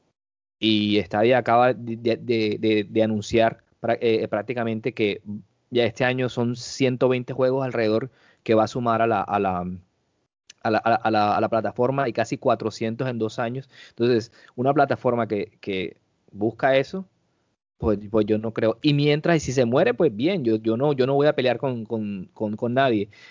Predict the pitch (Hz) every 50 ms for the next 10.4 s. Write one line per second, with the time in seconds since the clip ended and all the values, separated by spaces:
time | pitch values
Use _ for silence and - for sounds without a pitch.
0 | - _ _ - 123 123 127 123 120 - - 127 120 - - 160 160 160 151 135
1 | 120 117 117 113 117 120 127 143 143 - 131 117 - - 139 139 135 135 127 131
2 | 135 139 135 - - - _ _ _ _ _ _ _ _ _ _ - 113 - 123
3 | 120 - - - 123 120 120 123 117 131 123 123 127 127 127 123 - 135 131 135
4 | - - 139 139 123 - 143 139 - 165 156 151 - 160 143 - 151 156 147 170
5 | 160 - 147 135 123 120 120 113 117 120 120 - 156 143 135 135 - 151 139 -
6 | 165 156 - - _ _ _ _ _ _ _ _ _ _ _ _ _ _ _ _
7 | _ _ _ _ _ _ _ _ _ - 110 113 113 110 110 110 - - _ -
8 | 113 117 - 120 120 113 - 120 120 - 160 156 156 156 170 185 185 185 - 151
9 | 135 127 113 113 123 120 - 131 - - 143 120 117 113 117 107 - 135 120 117
10 | 101 98 101 104 98 95 92